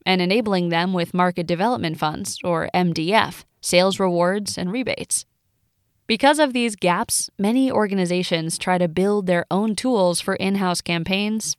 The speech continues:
assets, M D F, rewards, rebates, and more. But these tools are hard to integrate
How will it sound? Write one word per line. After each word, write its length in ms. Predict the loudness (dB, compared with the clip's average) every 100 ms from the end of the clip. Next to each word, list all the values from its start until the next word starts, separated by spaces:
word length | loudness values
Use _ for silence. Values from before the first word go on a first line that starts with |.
| -4
assets, 640 | -4 -2 -2 -2 -6 -10 -4
M 160 | -2 0
D 180 | 2 2
F, 360 | 2 -2 -12 -16 -6
rewards, 720 | 2 4 4 4 0 -6 -6 -2
rebates, 540 | 2 2 2 0 -2
and 120 | -2
more. 340 | -2 -2 -6 -10 _ -8
But 100 | -2
these 220 | -2 0
tools 320 | 0 0 2
are 160 | 2 2
hard 260 | 0 2
to 100 | 0
integrate 520 | 0 -2 -4 -6 -8